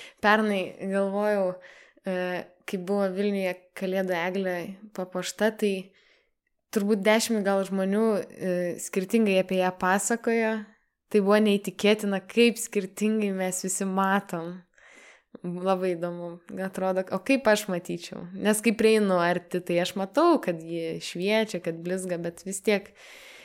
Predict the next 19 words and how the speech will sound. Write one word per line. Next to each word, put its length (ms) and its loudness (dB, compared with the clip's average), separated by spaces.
em, 280 -2
čia 120 2
turbūt 480 2
ir 220 -2
gyvenime 560 2
taip 240 -4
yra, 220 2
kaip 420 -6
paveiksle. 800 2
Kai 180 -2
aš 140 -4
stoviu 320 2
arti, 240 2
aš 140 -2
matau 280 0
tik 220 -8
tam 240 0
tikras 340 -2
detales. 760 -2